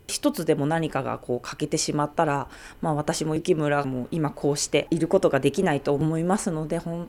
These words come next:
当そこにはもう感謝ですね。ただ、その、あの、エクモ自体が空きが出て、私は助かることができましたけれども、っていうことは、同時に亡くなった方もいて、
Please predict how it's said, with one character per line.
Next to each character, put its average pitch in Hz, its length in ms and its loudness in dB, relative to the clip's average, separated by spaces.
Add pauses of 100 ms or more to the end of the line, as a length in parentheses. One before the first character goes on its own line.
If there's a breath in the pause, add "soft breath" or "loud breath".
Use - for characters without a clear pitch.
(120)
当 208 140 -4
そ - 180 -6
こ - 180 -2
に 185 160 0
は 135 140 2
も 131 160 0
う - 20 -14
感 139 280 -2
謝 151 160 -6
で 139 120 -8
す - 100 -14
ね。 160 160 -8
た 262 120 0
だ、 247 140 6 (340 loud breath)
そ 180 120 -8
の、 170 220 -6 (880)
あ 139 40 -8
の、 147 160 -2
エ 139 100 0
ク 156 120 0
モ 156 100 2
自 170 160 0
体 165 360 4 (120)
が 208 340 4
空 180 120 0
き 185 140 0
が 185 140 8
出 202 180 2
て、 269 420 2
私 190 280 -2
は 269 100 2
助 - 180 -6
か 208 100 8
る 196 80 2
こ 196 100 -2
と 156 100 0
が 156 100 2
で 151 100 0
き 170 140 -4
ま 185 140 -2
し - 40 -10
た - 140 -4
け 160 120 -2
れ 147 100 0
ど - 160 -6
も、 220 220 4 (580 loud breath)
っ - 20 -20
て 226 120 2
い 220 60 4
う 226 60 2
こ 226 140 0
と 202 140 4
は、 202 320 6 (120)
同 185 200 4
時 196 120 2
に 247 220 6
亡 165 160 2
く 175 100 0
な 165 120 2
っ - 80 -4
た 196 80 0
方 254 260 2
も 202 260 2
い 185 100 -2
て、 - 340 4